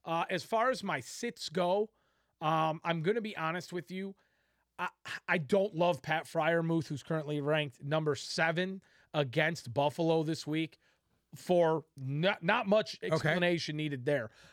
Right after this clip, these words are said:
Speaker 1: Uh, you have a rookie quarterback coming in in his second ever performance in an N F L game against
Speaker 2: He
Speaker 1: the
Speaker 2: threw three picks last
Speaker 1: He
Speaker 2: week.
Speaker 1: threw three picks last week. Now he plays the fucking Bills.
Speaker 2: The
Speaker 1: I,
Speaker 2: be-,
Speaker 1: I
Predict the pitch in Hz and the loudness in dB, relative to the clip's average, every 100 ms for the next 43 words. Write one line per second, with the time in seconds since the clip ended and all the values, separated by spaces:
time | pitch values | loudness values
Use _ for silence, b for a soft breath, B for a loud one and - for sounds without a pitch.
0 | B - 202 202 226 214 196 170 269 247 | B -2 -2 2 2 4 4 2 0 -2
1 | - 180 160 165 160 165 156 147 147 147 | 0 2 2 2 2 0 0 0 0 0
2 | 139 - - 240 - 240 175 165 165 165 | -2 -6 -2 -2 0 0 0 0 0 -2
3 | 135 151 147 135 139 135 135 131 120 127 | 0 0 0 -2 -4 -4 -4 -4 -2 -2
4 | 117 110 120 120 B B 180 143 185 180 | -2 -4 -8 -8 B B -2 2 2 0
5 | - - 139 185 123 185 190 - 175 - | -6 -8 -2 0 0 0 0 0 -2 -2
6 | 135 135 131 196 190 226 247 240 233 202 | -6 -6 -2 -2 0 0 2 2 2 0
7 | 196 190 - 151 143 165 254 262 - 220 | 2 2 2 0 0 2 4 2 2 2
8 | 190 - - 202 185 165 127 180 175 135 | 2 0 -2 0 0 -2 2 4 4 2
9 | 143 - B B - 226 - | -2 -6 B B 0 2 2